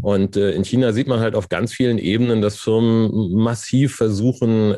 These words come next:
äh, Erlebnis in dieses Online-Shopping reinzubringen.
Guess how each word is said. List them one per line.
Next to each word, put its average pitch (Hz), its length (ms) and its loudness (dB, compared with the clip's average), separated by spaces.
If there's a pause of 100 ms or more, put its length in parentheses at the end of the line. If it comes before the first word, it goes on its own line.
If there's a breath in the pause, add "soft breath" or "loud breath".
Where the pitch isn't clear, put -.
äh, 104 380 2
Erlebnis 104 680 0
in 104 220 0
dieses 92 320 0
Online-Shopping 98 560 -2
reinzubringen. - 720 -8